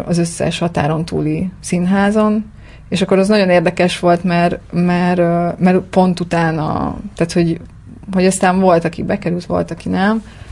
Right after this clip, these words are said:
de hogy azért nekem az egy nagyon, nagyon meghatározó élmény volt, ö,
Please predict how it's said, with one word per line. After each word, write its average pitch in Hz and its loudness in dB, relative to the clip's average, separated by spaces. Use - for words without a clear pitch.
de 180 0
hogy 180 4
azért 185 4
nekem 190 2
az 185 2
egy 190 2
nagyon, 180 2
nagyon 180 4
meghatározó 165 0
élmény 160 -2
volt, 160 -4
ö, 170 -4